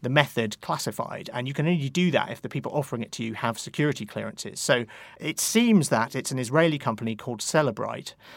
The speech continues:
and there were hints that it might have been a foreign company that was offering to do this just from the timing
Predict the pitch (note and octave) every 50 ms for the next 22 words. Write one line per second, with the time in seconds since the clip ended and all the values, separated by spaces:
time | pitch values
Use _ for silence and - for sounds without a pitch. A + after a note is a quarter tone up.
0 | - - - A#2+ B2+ C3 C3+ C#3 C3 C#3+ C#3+ C#3+ C#3+ C#3+ C#3 - G#3+ G#3+ G3 G3+
1 | - - C3 B2+ - B2+ C#3 D#3+ E3 D#3+ - - - C3 A#2+ A#2+ A#2 A2+ A2+ A2+
2 | A2+ A2 - - - - - - G#3+ G#3+ G3 D#3 C3 B2 - - A2+ A2 - -
3 | G#2+ G#2 G#2 G#2+ A2+ - A2+ A2 B2+ A#2+ C3+ B2+ - - B2 A#2 G#2+ - A2+ C3
4 | C3 A#2+ G#2+ A2 G#2+ - - - C#3 C3+ - - - D3+ C3 B2 B2 A#2+ A#2+ A#2
5 | - - - - D3+ D#3+ E3 D3+ B2+ A#2 A2 A2 A2 A2